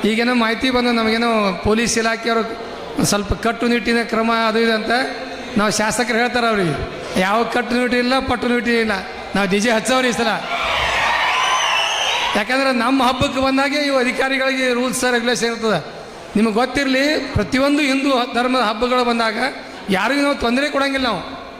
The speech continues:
ಯಾರಿಗೆ ಇನ್ನೊಬ್ಬರಿಗೆ ಯಾವುದೇ ರೀತಿಯಿಂದ ಸಣ್ಣ ಪುಟ್ಟ ತೊಂದರೆಗಳು ಆಗಂಗಿಲ್ಲ. ಅವರು ತಾವೇ ಕಪೋಕಲ್ಪನೆ ಪಡ್ಕೊತಾರ, ಏನಾರು ಆಗ್ಬೋದಲ್ಲ, ಹಿಂಗೆ ಆಗ್ಬೋದಲ್ಲ, ಹಂಗೆ ಆಗ್ಬೋದು, ಏನೂ ಆಗಂಗಿಲ್ಲ. ಆ ಗಣರಾಜನ ವಿಘ್ನ ವಿನಾಯಕ ಅವ, ಎಲ್ಲ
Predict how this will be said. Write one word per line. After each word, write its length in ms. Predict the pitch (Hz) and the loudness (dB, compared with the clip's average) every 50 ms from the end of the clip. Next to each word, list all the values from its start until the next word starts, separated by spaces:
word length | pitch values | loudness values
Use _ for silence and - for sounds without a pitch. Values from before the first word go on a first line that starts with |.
| - - - - - - - - 196 | -14 -14 -14 -12 -12 -10 -4 -2 0
ಯಾರಿಗೆ 340 | 202 226 247 269 262 269 | 0 2 2 0 0 0
ಇನ್ನೊಬ್ಬರಿಗೆ 840 | 269 254 247 262 269 262 262 262 262 254 262 262 254 254 - 269 262 - - - - - - | 2 2 2 2 2 2 2 0 0 2 2 0 0 -2 -4 -6 -8 -10 -10 -10 -8 0 2
ಯಾವುದೇ 320 | 294 330 - 226 247 262 | 2 2 4 2 2 2
ರೀತಿಯಿಂದ 360 | 262 254 254 254 262 254 254 | 2 0 0 0 0 0 0
ಸಣ್ಣ 280 | 240 - - 233 247 254 | 0 0 0 0 0 0
ಪುಟ್ಟ 240 | 262 262 254 - - 254 247 247 247 - - - - | 0 -2 -2 0 0 2 2 2 0 -2 -8 -4 -2
ತೊಂದರೆಗಳು 400 | 214 226 233 247 254 247 254 254 | 0 2 2 2 2 2 0 0
ಆಗಂಗಿಲ್ಲ. 440 | - 190 202 233 262 269 247 247 202 170 - - - - - - - | 0 0 0 0 0 0 0 0 -2 -2 -4 -8 -12 -12 -14 -12 -4
ಅವರು 280 | - 202 233 269 285 269 | -2 2 2 2 2 0
ತಾವೇ 360 | 185 - 202 202 226 269 294 | 0 0 0 2 2 2 2
ಕಪೋಕಲ್ಪನೆ 800 | 285 - 247 240 208 277 277 269 269 277 262 269 269 269 269 254 | 2 0 -2 0 2 2 2 2 0 -2 -2 -2 -2 -2 0 -2
ಪಡ್ಕೊತಾರ, 580 | 254 247 269 262 - 254 240 214 185 - 220 | 0 0 0 0 0 0 0 0 -2 -2 -2
ಏನಾರು 180 | 226 240 247 226 | 0 0 0 2
ಆಗ್ಬೋದಲ್ಲ, 600 | 226 247 254 240 247 240 226 220 214 208 208 208 202 - - - - - - | 0 0 0 2 0 2 2 2 0 0 0 0 -2 -6 -10 -12 -12 -4 -2
ಹಿಂಗೆ 200 | 220 262 269 262 | 0 2 2 2
ಆಗ್ಬೋದಲ್ಲ, 480 | 240 247 226 226 226 214 220 220 226 | 2 0 0 0 -2 0 0 0 0
ಹಂಗೆ 260 | 214 175 214 262 262 262 | 0 0 -2 -2 -2 -2
ಆಗ್ಬೋದು, 260 | 247 233 220 202 220 | -2 -2 -2 0 0
ಏನೂ 100 | 247 269 | 2 2
ಆಗಂಗಿಲ್ಲ. 340 | 254 240 247 247 233 220 202 160 - - - - - - - - - | 2 2 0 -2 -2 -2 -2 -2 -4 -8 -16 -16 -16 -16 -16 -8 -4
ಆ 140 | - 202 214 | -2 -2 0
ಗಣರಾಜನ 540 | 202 190 214 220 240 262 262 254 269 269 262 269 262 254 240 233 262 - - - - - - | 0 0 0 2 2 2 2 2 2 2 2 2 2 2 0 -2 -2 -6 -10 -10 -10 -4 0
ವಿಘ್ನ 300 | 208 262 262 - 269 277 285 269 | 0 0 0 0 2 2 2 2
ವಿನಾಯಕ 380 | 269 269 277 269 269 277 269 269 | 2 2 0 0 0 0 0 0
ಅವ, 180 | 226 190 156 - - - - - - - - - | 0 0 -2 -4 -6 -10 -12 -14 -14 -14 -6 -4
ಎಲ್ಲ 160 | 185 214 247 | -2 0 2